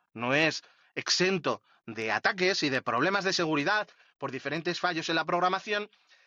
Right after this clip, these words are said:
este tipo de software no suele aprovechar realmente fallos en la programación, eh, propiamente dicho, sino suele aprovechar resquicios en los sistemas para poder, eh, salvaguardarse de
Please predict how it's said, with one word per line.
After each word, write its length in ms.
este 220
tipo 260
de 100
software 480
no 180
suele 280
aprovechar 600
realmente 540
fallos 440
en 80
la 120
programación, 800
eh, 440
propiamente 520
dicho, 280
sino 260
suele 260
aprovechar 640
resquicios 960
en 140
los 140
sistemas 580
para 200
poder, 420
eh, 560
salvaguardarse 1120
de 220